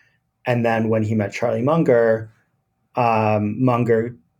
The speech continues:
convinced him to switch his philosophy to buying, um, companies that he thought would have great brands that would stand the test of time. And that's when, you know, Buffett started buying companies like Coke and Geico. Um, but I don't think he was,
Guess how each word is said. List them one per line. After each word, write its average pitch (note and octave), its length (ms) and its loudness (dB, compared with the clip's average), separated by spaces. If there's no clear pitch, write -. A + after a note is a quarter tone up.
convinced A2+ 460 0
him A#2 160 -2
to G#2+ 160 -6
switch - 540 -4
his A2 140 -2
philosophy A2 680 -2
to A2+ 140 -8
buying, A2 760 -4
um, A2 500 -4
companies A2 480 -2
that A2 220 -4
he B2 220 -6
thought A2+ 260 -4
would A#2 120 -4
have A2 220 -4
great A2 260 -2
brands G#2+ 320 -2
that G#2+ 100 -4
would G2+ 100 -6
stand G#2+ 260 -8
the A2 40 -10
test A2 260 -8
of - 100 -12
time. - 420 -10
And A2 540 0
that's B2+ 320 0
when, A2+ 320 -2
you B2+ 120 -4
know, G#2 260 -6
Buffett A#2 340 -2
started G#2+ 320 -2
buying G#2 280 -2
companies G#2+ 440 -10
like A#2+ 180 -6
Coke A2+ 360 -8
and B2 100 -12
Geico. - 540 -8
Um, G#2+ 460 -2
but C3 120 6
I - 20 8
don't C#3+ 180 6
think C#3 160 4
he B2+ 80 0
was, A2+ 280 0